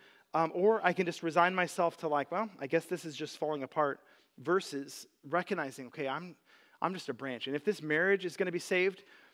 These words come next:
there's gonna have to be a whole lot of fruit that gets produced here. And the only way that I can produce a whole lot of fruit is to stay connected to the vine. So I'm gonna do that,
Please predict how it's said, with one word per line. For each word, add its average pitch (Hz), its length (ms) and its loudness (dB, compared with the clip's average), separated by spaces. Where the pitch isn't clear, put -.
there's 160 160 0
gonna 180 180 2
have 160 200 2
to 147 60 -12
be 156 80 4
a 143 40 4
whole 185 460 4
lot 180 160 4
of 160 80 0
fruit 170 360 -4
that 131 180 -4
gets 139 200 -4
produced 151 400 -4
here. 127 260 -6
And 143 120 -4
the 160 40 0
only 202 180 2
way 202 180 6
that 180 100 6
I 165 80 6
can 165 140 -6
produce 165 340 -4
a 139 40 -12
whole 156 160 -2
lot 160 140 2
of 143 60 -6
fruit 135 280 -8
is 139 200 -4
to - 80 -18
stay 147 200 -2
connected 139 360 -6
to 127 60 -10
the 120 80 -10
vine. 117 260 -10
So 117 100 -12
I'm 123 80 -10
gonna 131 120 -10
do 160 220 -6
that, 131 220 0